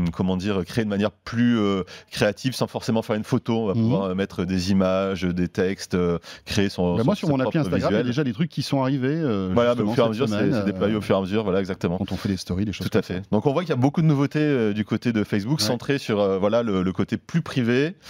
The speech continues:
Speaker 1: et puis, euh, la refonte des applications de messagerie que Mark Zuckerberg avait, avait annoncé avec, euh, voilà, ce, ce chiffrement, euh, et et cetera, quelque chose de plus léger.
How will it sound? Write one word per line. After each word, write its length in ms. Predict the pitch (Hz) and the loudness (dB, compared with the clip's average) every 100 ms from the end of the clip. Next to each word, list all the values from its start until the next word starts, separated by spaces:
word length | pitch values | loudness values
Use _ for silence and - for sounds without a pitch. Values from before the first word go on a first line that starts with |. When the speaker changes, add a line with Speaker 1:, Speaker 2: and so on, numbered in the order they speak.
| - - | -18 -8
Speaker 1:
et 120 | 98 98 | -2 -2
puis, 300 | - 131 127 | 0 2 4
euh, 160 | 101 | 4
la 120 | 98 | 2
refonte 420 | 98 104 - 139 120 | 0 -2 -2 -2 0
des 220 | 95 92 | 0 0
applications 400 | 92 92 101 107 | -4 -2 -2 0
de 40 | |
messagerie 380 | 98 101 85 110 | -2 0 -4 -4
que 200 | - 87 | -2 -2
Mark 180 | 85 82 | 0 -4
Zuckerberg 400 | 80 95 85 85 | -2 -2 -2 -2
avait, 280 | 85 85 80 | -2 -2 -2
avait 420 | 80 80 78 78 | -4 -2 -2 0
annoncé 400 | 85 82 - 98 | 0 -2 -2 -2
avec, 280 | 101 82 - | 0 -4 -4
euh, 120 | 78 | -4
voilà, 220 | 76 76 85 | -2 -2 -4
ce, 280 | - 71 71 - - | -6 -6 -6 -14 -20
ce 140 | - - | -12 -6
chiffrement, 800 | - - - 80 87 98 98 98 | -6 -4 -2 -2 0 0 -2 -2
euh, 300 | 80 78 73 - - - - | -2 -2 -4 -8 -18 -18 -6
et 60 | 80 78 | -2 -2
et 40 | |
cetera, 380 | - - 82 92 85 | -4 -4 0 0 -2
quelque 100 | 87 | -4
chose 140 | 95 | -2
de 60 | 85 | -2
plus 140 | - | -2
léger. 200 | 82 73 | -2 -2